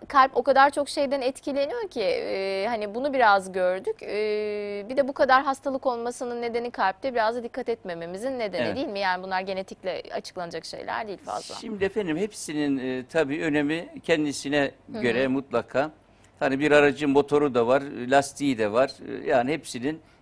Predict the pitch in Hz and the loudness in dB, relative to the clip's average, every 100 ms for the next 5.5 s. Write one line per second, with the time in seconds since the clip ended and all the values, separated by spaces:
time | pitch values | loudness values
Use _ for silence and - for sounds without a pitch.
0 | - 120 131 143 139 131 - - 127 135 | -8 -4 0 2 4 2 0 0 2 2
1 | 117 113 123 117 143 135 117 - 117 113 | 0 0 -2 -2 0 0 -2 -4 -4 -2
2 | 113 165 - - _ _ 196 185 220 214 | -4 -4 -6 -20 _ _ -6 -2 0 2
3 | 185 170 170 160 170 180 156 139 143 156 | 2 6 6 4 0 -6 -4 -4 -4 -4
4 | 143 120 117 143 156 117 117 123 135 - | -6 -4 0 0 -2 -6 -4 -2 -2 -2
5 | 127 107 110 110 | -6 -6 -6 -4